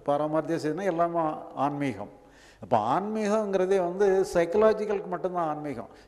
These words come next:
பிசிக்கலுக்கு ஆன்மீகமே கிடையாது. நம்ம இதையும் அதையும் போட்டு குழப்பிடக்கூடாது. Physical வேர்ல்டுங்கிறது வேற, சைக்கலாஜிக்கல்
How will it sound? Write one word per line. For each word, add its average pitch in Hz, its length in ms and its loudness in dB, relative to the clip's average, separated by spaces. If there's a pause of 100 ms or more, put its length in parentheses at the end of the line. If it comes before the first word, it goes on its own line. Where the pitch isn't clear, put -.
பிசிக்கலுக்கு 214 640 0 (140)
ஆன்மீகமே 185 500 -4 (140)
கிடையாது. 117 360 -4 (720)
நம்ம 131 200 2 (100)
இதையும் 185 260 4
அதையும் 170 220 -2
போட்டு 165 220 -2
குழப்பிடக்கூடாது. 131 580 -4 (140)
Physical 208 560 0
வேர்ல்டுங்கிறது 165 600 0
வேற, 131 160 2 (300)
சைக்கலாஜிக்கல் 143 600 0